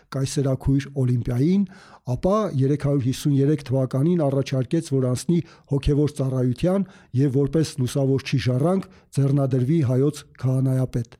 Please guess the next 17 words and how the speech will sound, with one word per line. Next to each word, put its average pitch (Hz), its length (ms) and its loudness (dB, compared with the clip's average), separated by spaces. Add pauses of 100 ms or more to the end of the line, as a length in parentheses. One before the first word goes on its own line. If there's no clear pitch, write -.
(120)
Իրեն 190 380 2
ավելի 180 320 2
հակված 170 440 0
համարելով 170 540 2
աշխարհիկ 160 480 0 (120)
անարժան 147 540 2
կյանքին, 143 540 0
Ներսեսը 156 460 -2
մերժեց, 143 480 0 (460)
բայց 147 280 -4
արքան 156 400 -2 (140)
անդրդվելի 127 640 -2
էր։ 110 180 -6 (680)
Ներսեսը 147 640 0
մեկնեց 147 520 0 (120)
Կեսարիա 139 500 0
օծվելու։ 120 560 -2